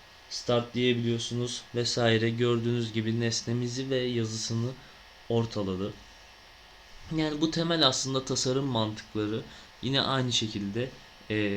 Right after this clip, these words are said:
date picker ve time picker'da oluşabiliyor. Background color'unu aqua yapalım mesela. Gördüğünüz gibi hemen değişti. E, fakat burada, buraya etki etmiyor yine,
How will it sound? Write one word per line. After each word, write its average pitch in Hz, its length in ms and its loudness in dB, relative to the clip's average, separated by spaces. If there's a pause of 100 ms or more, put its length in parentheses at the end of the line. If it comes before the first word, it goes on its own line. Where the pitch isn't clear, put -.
(500)
date 131 340 2
picker 107 360 -4
ve 117 200 0 (400)
time 127 260 2
picker'da 117 580 0 (360)
oluşabiliyor. 113 720 2 (360)
Background 113 420 0 (100)
color'unu 113 440 0 (160)
aqua 113 340 0
yapalım 98 400 -2
mesela. 98 500 -4 (520)
Gördüğünüz 101 520 0
gibi 98 200 -2
hemen 113 380 -2 (180)
değişti. 107 480 -2 (960)
E, 107 440 4
fakat 151 440 0
burada, 127 600 2
buraya 123 260 2
etki - 440 0
etmiyor 110 340 -2
yine, 101 300 0